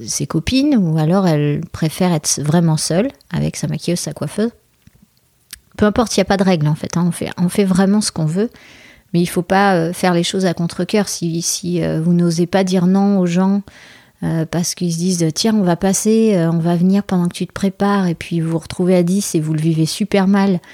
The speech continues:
et tout ça, ça vous oppresse, et et cetera, euh, c'est le jour de votre mariage, donc ne le faites pas. Moi, j'ai,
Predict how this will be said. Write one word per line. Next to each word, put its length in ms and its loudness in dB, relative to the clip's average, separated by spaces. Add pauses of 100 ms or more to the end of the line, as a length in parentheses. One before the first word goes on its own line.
(600)
et 140 2
tout 140 -2
ça, 180 0
ça 140 0
vous 180 0
oppresse, 600 2
et 120 0
et 80 -4
cetera, 500 0
euh, 220 2 (1000)
c'est 180 -4
le 60 -2
jour 180 2
de 60 2
votre 220 0
mariage, 300 2
donc 220 0
ne 220 2
le 60 0
faites 240 -6
pas. 180 -4 (840)
Moi, 320 2
j'ai, 460 2